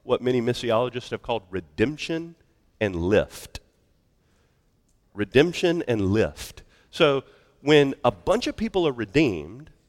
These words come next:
the society just starts to lift. People stop cheating on their taxes.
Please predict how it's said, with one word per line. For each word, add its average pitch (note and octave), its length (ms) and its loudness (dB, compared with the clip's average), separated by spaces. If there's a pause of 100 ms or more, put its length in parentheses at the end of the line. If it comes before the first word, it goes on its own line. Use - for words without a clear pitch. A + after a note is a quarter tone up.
(800)
the B2+ 80 0
society E3 640 -2
just B2 120 -12
starts - 260 -8
to B2 100 -8
lift. A#2 580 -8 (560)
People A#2 240 -4
stop - 600 0
cheating G#2+ 340 -2
on G2 100 0
their A2 140 0
taxes. C3 720 -4